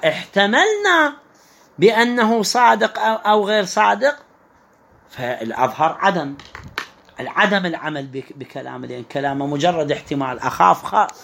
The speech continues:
خاف يخرف، خاف يشتبه، خاف كذا، ما دام الاحتمال، إذا حضر الاحتمال بطل الاستدلال،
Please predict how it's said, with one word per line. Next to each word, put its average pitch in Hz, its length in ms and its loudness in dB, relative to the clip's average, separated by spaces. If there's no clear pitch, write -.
خاف 202 280 2
يخرف، 233 580 -4
خاف 156 280 -10
يشتبه، 240 580 -6
خاف 147 400 -10
كذا، 254 380 -2
ما 117 160 -6
دام 196 320 0
الاحتمال، 214 760 -2
إذا 120 220 -6
حضر 131 380 -2
الاحتمال 117 680 -12
بطل 123 320 -10
الاستدلال، 117 640 -10